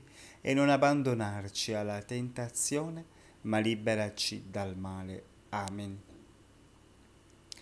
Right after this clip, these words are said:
Il Signore sia con voi. Vi benedica Dio Onnipotente, Padre e Figlio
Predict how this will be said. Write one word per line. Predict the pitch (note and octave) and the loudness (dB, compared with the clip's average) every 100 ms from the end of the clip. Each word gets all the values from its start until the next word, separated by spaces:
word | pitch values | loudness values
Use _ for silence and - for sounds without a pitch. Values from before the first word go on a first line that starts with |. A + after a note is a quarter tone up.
| - - - | -18 -20 0
Il | B2+ B2+ | 4 6
Signore | B2+ B2+ A#2+ A#2+ A#2+ A#2 A2+ | 6 6 6 6 6 4 4
sia | - A#2 A2 G2+ | 2 4 2 2
con | - G2 F#2+ | -2 -8 -6
voi. | G2 G2 G2 F#2+ - - - - - - - - | -6 -6 -8 -12 -18 -20 -20 -20 -20 -20 -20 -12
Vi | A2 A2+ A2+ | -2 0 4
benedica | A2+ A2+ A2 A2+ G#2+ A2 | 4 4 2 0 2 0
Dio | G#2 A2 A2 | 2 2 2
Onnipotente, | A2 A2 C3 B2+ F3 F#3+ F#3 - G3+ - - - - - | 0 -2 -4 -2 -2 -2 -8 -10 -12 -12 -20 -20 -20 4
Padre | D#3+ E3 E3 E3+ E3+ E3 - - - - - | 4 4 0 -6 -10 -10 -20 -20 -20 -20 -6
e | C3+ A2+ | -2 -2
Figlio | - B2 B2 B2 C3 C3+ | 2 2 0 -2 -4 -4